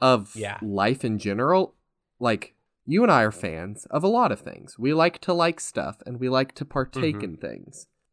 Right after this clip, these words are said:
Speaker 1: But not everything we partake in is pointed at us.
Speaker 2: Yeah.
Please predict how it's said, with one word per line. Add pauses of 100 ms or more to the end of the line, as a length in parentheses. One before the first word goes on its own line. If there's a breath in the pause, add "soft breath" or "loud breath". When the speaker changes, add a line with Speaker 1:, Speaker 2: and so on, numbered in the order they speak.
(160)
Speaker 1:
But
not
everything
we
partake
in
is
pointed
at
us. (380)
Speaker 2:
Yeah.